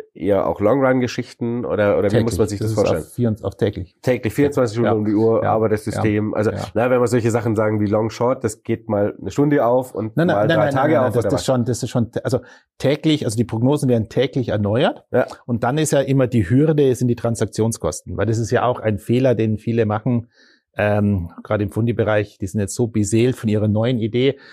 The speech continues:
Speaker 1: Ja.
Speaker 2: Aber die neue Idee muss halt besser sein wie die alte Idee plus die Transaktionskosten. Das ist
Speaker 1: Genau.
Speaker 2: ja so die Hürde, über die sie drüber müssen. Ähm,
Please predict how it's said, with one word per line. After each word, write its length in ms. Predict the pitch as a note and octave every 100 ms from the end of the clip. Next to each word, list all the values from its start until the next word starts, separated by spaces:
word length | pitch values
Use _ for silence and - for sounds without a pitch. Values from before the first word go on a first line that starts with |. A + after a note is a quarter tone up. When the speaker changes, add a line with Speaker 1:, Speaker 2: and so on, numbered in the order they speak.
| -
Speaker 1:
Ja. 80 | G2+
Speaker 2:
Aber 100 | G#2+
die 80 | B2
neue 260 | B2+ E3
Idee 260 | D#3+ D3+ D3
muss 240 | C#3+ C#3
halt 160 | C#3 A#2
besser 260 | A#2+ - B2+
sein 220 | B2 A#2
wie 80 | A2
die 80 |
alte 300 | G2 G#2+ -
Idee 260 | A2+ A#2+ A#2+
plus 560 | A2+ C3 C#3 - - -
die 80 | A2+
Transaktionskosten. 840 | G#2+ A2+ A2 G2+ D3+ C3+ G#2 F#2+
Das 140 | G#2 G2+
ist 60 |
Speaker 1:
Genau. 100 | A2
Speaker 2:
ja 60 | A2+
so 80 | A#2
die 120 | G#2+
Hürde, 380 | A2+ B2+ C3 A#2+
über 160 | G#2+ G2
die 160 | A2+
sie 100 | G#2+
drüber 260 | G2 A2 C3
müssen. 320 | C3 - C#3+ - - - - _ -
Ähm, 460 | A#2+ A#2 A#2 A2